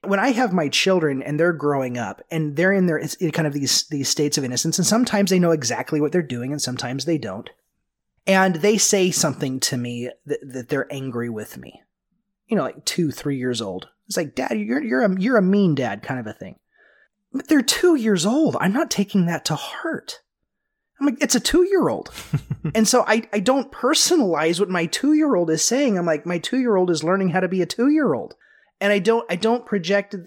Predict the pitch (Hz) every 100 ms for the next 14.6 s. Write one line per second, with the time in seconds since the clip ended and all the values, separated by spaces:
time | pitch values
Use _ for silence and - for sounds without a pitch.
0 | - 170 175 - 196 180 160 143 - _
1 | _ 151 - - 214 214 226 175 160 143
2 | 143 196 208 151 151 - - 156 135 151
3 | 160 156 143 139 131 127 - 156 135 127
4 | - - - 190 233 - 160 - _ _
5 | _ - 185 - 190 165 160 - - -
6 | 95 - - 233 160 - 254 185 143 165
7 | 156 127 - 185 156 - 151 143 160 143
8 | - 214 240 180 156 127 147 170 156 135
9 | 160 151 - _ _ _ _ _ - -
10 | 190 180 151 - 196 196 160 147 175 160
11 | 180 160 165 143 143 185 170 156 165 185
12 | 143 131 131 202 320 180 156 156 156 -
13 | - 156 147 160 151 147 - 143 180 175
14 | 196 - 147 127 127